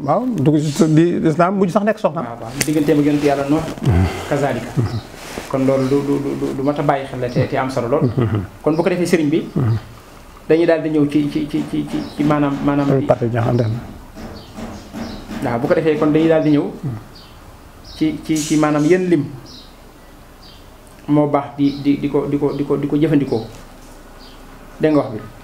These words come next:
Speaker 2: Wala sax maanaam bala ñu ñëw ci, ci lim boobu. Euh, maanaam, euh,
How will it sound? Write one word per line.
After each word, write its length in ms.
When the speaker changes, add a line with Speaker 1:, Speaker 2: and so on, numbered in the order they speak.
Speaker 2:
Wala 160
sax 180
maanaam 340
bala 140
ñu 120
ñëw 200
ci, 180
ci 100
lim 140
boobu. 280
Euh, 520
maanaam, 420
euh, 380